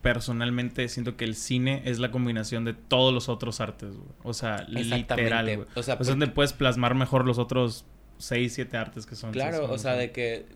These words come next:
Speaker 2: un, una película sin buena música no, no
Speaker 1: Exacto.
Speaker 2: O sea, el audio, por ejemplo, la gente no le presta tanto atención de que al audio o
Speaker 1: No,
Speaker 2: lo que
Speaker 1: güey.
Speaker 2: platicamos ahorita antes de...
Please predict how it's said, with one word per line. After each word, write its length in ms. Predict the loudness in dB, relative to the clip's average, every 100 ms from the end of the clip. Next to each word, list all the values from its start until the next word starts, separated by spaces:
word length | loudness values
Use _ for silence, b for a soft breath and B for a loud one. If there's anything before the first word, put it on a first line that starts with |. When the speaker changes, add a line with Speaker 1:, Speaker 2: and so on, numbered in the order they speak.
| -8
Speaker 2:
un, 380 | -4 -2 -4 -6
una 240 | -4 -4
película 340 | -2 -4 -4 -4
sin 140 | -4
buena 160 | -4 -4
música 380 | -6 -8 -8 -8
no, 200 | -8 -10
no 160 | -8 -8
Speaker 1:
Exacto. 500 | -6 -4 -4 -4 -4
Speaker 2:
O 60 |
sea, 180 | -2 -2
el 220 | 0 0
audio, 240 | 2 0 -2
por 100 | -6
ejemplo, 280 | -6 -4 -4
la 100 | -4
gente 220 | -6 -8
no 80 | -8
le 80 |
presta 320 | -8 -10 -8 -8
tanto 200 | -6 -6
atención 460 | -8 -8 -8 -8
de 100 | -8
que 140 | -4 -4
al 160 | -2
audio 380 | -2 -2 -2 -4
o 140 | -4 -4
Speaker 1:
No, 160 | -2
Speaker 2:
lo 120 | -2
que 100 | 0
Speaker 1:
güey. 100 | -2
Speaker 2:
platicamos 480 | -2 -2 -4 -6 -8
ahorita 200 | -10 -10
antes 240 | -12 -10 -6
de... 220 | -6